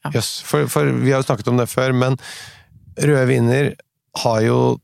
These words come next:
Speaker 2: tanninene i seg som beskytter mot
Speaker 1: Mm.
Speaker 2: oksidering,
Speaker 1: Mm.
Speaker 2: blant annet.
Speaker 1: Ja, men det er jo derfor han ofte blir blandet med, nå skal jeg bli teknisk da, men det er ofte derfor han blir blandet med Syrah. For Syrah er veldig reduktiv, eh, i stilen, mens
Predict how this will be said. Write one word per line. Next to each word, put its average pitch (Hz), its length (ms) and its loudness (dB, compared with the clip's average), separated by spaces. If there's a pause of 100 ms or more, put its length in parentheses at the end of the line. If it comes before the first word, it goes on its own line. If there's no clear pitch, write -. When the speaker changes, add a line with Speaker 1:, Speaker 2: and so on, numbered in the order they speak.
(120)
Speaker 2:
tanninene 110 560 2
i 110 80 2
seg 131 200 -2
som 127 200 -2
beskytter 123 540 -4
mot 107 200 2 (180)
Speaker 1:
Mm. 180 120 0
Speaker 2:
oksidering, 143 520 0
Speaker 1:
Mm. 180 240 -4
Speaker 2:
blant 117 220 0
annet. 185 240 -2 (500)
Speaker 1:
Ja, 247 180 -2
men 254 120 0
det 226 80 0
er - 40 -4
jo 220 100 -2
derfor 214 140 -4
han 180 80 -2
ofte 196 140 -4
blir 190 120 -2
blandet 170 320 -2
med, 156 600 -4 (200)
nå 185 120 -4
skal 190 140 -6
jeg 165 40 -6
bli 170 160 -2
teknisk 151 460 -8
da, 151 120 -4
men 175 100 0
det 185 80 0
er 175 60 -2
ofte 180 120 -4
derfor 185 200 -4
han 170 80 0
blir 151 80 -4
blandet 160 240 -2
med 170 100 -2
Syrah. 185 340 -2 (400)
For 208 100 -2
Syrah 190 380 0
er 170 40 -2
veldig 170 320 -2
reduktiv, 175 560 -4 (580)
eh, 165 460 -2
i - 20 -4
stilen, 180 460 -2
mens 170 400 -4